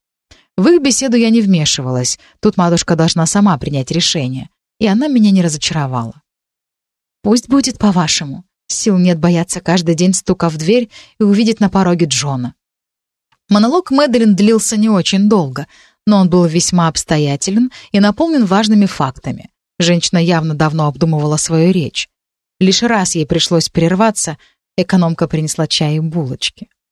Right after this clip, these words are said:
Стоило рассказчице смолкнуть, как поверенный встал и прошелся по кабинету.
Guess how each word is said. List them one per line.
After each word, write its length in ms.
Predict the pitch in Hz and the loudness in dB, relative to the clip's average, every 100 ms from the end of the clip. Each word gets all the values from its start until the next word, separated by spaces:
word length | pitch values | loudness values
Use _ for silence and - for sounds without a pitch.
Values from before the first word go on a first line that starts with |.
| _ _ _ - | _ _ _ -10
Стоило 320 | - 339 302 | -2 0 2
рассказчице 680 | 233 214 233 233 - 190 175 | 0 0 -2 -2 -2 -6 -6
смолкнуть, 600 | 165 185 220 277 - 180 | -6 0 0 0 0 -2
как 220 | - 170 | -2 -4
поверенный 500 | - 165 190 196 175 | 0 2 2 2 0
встал 380 | 156 - 190 262 | -4 -2 0 0
и 20 | |
прошелся 540 | 220 180 - 160 156 180 | 0 -2 -2 -2 -2 -6
по 100 | - | -2
кабинету. 640 | 185 185 196 139 120 - | 0 2 2 0 -8 -14